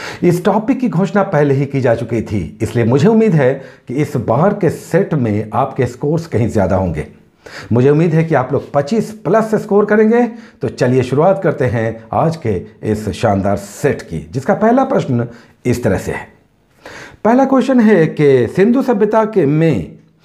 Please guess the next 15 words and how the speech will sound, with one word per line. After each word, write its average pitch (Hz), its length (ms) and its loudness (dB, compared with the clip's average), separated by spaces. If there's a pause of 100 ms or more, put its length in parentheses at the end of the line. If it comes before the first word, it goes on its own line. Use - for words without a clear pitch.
(260)
जुते 196 340 4
हुए 233 340 6
खेत 180 760 2
में 139 500 0
हल 247 280 2
रेखा 104 480 0
चलाए 110 420 0
जाने 107 320 0
का 98 420 -2 (440)
प्रूफ, 175 420 4
साक्ष्य - 640 0
कहाँ 117 200 0
से 104 120 -2
मिला 78 180 -2
है? - 160 -10